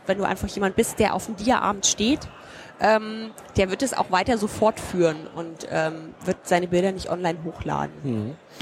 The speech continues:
Speaker 2: Ähm, kann man das so ein bisschen einordnen? Stimmt das noch, dass irgendwie ältere Leute das eher tendenziell weniger nutzen als irgendwie Sechzehnjährige? Wahrscheinlich schon, aber wird das weniger?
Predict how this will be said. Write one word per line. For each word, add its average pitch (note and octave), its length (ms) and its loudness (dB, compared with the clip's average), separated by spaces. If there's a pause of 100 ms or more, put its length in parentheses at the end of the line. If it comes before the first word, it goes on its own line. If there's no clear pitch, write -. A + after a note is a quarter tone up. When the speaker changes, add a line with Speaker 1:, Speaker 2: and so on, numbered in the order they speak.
(400)
Speaker 2:
Ähm, C3 480 2
kann D3 160 2
man E3+ 300 0
das D3+ 200 2
so E3+ 60 0
ein D3 100 -2
bisschen C#3+ 240 0
einordnen? F#3+ 680 2
Stimmt F#3 300 0
das F#3 140 2
noch, F3+ 180 2
dass D#3+ 160 2
irgendwie D3 280 4
ältere D3 340 4
Leute C#3 500 4 (120)
das B2 160 -2
eher C#3 220 4
tendenziell C#3 460 2
weniger D3 300 4
nutzen C#3+ 480 -2
als B2+ 260 4
irgendwie B2+ 360 -2
Sechzehnjährige? D#3+ 680 2
Wahrscheinlich C#3+ 380 0
schon, E3+ 240 0
aber C3 240 2
wird C3+ 100 -2
das C3+ 140 0
weniger? E3 400 2